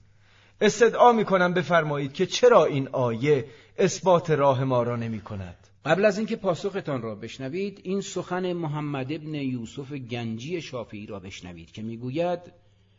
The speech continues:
Speaker 2: «سیصد آیه از قرآن در شأن علی نازل شده است.»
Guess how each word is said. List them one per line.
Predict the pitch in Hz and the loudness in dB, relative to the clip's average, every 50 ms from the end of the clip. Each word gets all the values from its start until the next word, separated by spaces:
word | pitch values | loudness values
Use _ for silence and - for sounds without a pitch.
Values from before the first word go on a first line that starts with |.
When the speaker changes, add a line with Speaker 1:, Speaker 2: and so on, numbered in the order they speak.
| _ _ _ _ _ _ _ | _ _ _ _ _ _ _
Speaker 2:
«سیصد | - - - - 202 214 214 185 - - 220 233 254 240 - | -20 -16 -8 -4 -4 -4 -4 -4 -6 -2 0 0 0 0 0
آیه | 147 208 220 208 208 208 | 0 2 2 2 2 2
از | 196 185 165 151 | 2 2 0 -2
قرآن | 165 170 165 160 - 165 165 165 | -2 -2 -2 0 0 -4 -4 -2
در | 151 156 143 127 | -2 -2 -2 -2
شأن | - - - 180 180 175 180 180 | -4 -4 -4 -2 -2 -2 -4 -8
علی | - - - - 127 127 131 139 143 131 | -10 -10 -10 -8 -6 -4 -2 0 0 0
نازل | 117 107 - - - 78 | -2 -4 -10 -18 -20 -20
شده | 71 - - - - - | -20 -20 -20 -20 -20 -20
است.» | - - - - - _ _ _ | -20 -20 -18 -20 -20 _ _ _